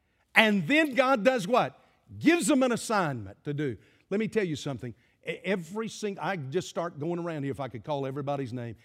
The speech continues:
and just call your name and say, "Listen, this is a word for you." For every one of us.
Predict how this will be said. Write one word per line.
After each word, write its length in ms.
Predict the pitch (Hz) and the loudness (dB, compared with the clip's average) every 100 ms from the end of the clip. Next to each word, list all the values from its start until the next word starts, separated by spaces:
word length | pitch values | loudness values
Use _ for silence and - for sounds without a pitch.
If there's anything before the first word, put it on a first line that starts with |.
| _ 143 | _ -10
and 120 | 131 | -8
just 180 | 120 - | -8 -8
call 260 | 151 151 | -8 -6
your 180 | 139 131 | -6 -6
name 260 | 127 120 110 | -6 -8 -10
and 100 | 101 | -12
say, 360 | - 117 104 _ _ _ | -10 -10 -12 _ _ _
"Listen, 320 | 147 - 98 - _ | -6 -6 -14 -16 _
this 180 | 151 147 | -10 -8
is 120 | 110 | -10
a 40 | |
word 300 | 98 160 185 | -10 -12 -12
for 120 | - | -14
you." 200 | 107 101 90 _ _ _ _ _ _ 123 113 _ _ _ _ _ _ _ | -14 -14 -16 _ _ _ _ _ _ _ _ _ _ _ _ _ _ _
For 140 | 165 170 | -10 0
every 300 | 196 214 233 | 0 2 0
one 200 | 185 143 | 0 -2
of 120 | 117 | -8
us. 400 | 92 - - | -12 -16 -20